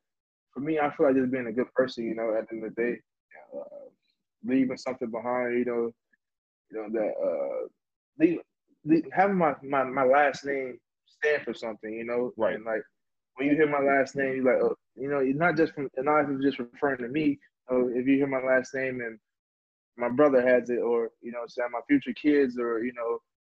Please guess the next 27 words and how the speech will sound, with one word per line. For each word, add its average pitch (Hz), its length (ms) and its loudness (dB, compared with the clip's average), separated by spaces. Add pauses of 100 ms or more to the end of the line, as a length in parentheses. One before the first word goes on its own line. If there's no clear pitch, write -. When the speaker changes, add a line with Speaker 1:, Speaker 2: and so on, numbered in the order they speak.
(220)
Speaker 1:
future, 131 260 2
you 123 240 4
know, 120 280 -4 (320)
uh, 117 60 -10 (500)
family, 131 420 2 (220)
you 123 120 -8
know, 123 80 0
like, 120 260 2 (880)
when 131 120 -10
they 143 120 4
hear 147 140 8
that 139 160 6
last 131 320 4
name, 123 380 -6
they, 127 160 2
they 127 200 2
understand 127 480 -4
the 120 60 -8
meaning 127 320 -6
behind 120 400 -6
it. 117 80 -20
And 113 100 -20 (800)
that 123 240 6
last 127 240 4
name, 127 320 -6
you 123 80 -12
know, 117 300 -4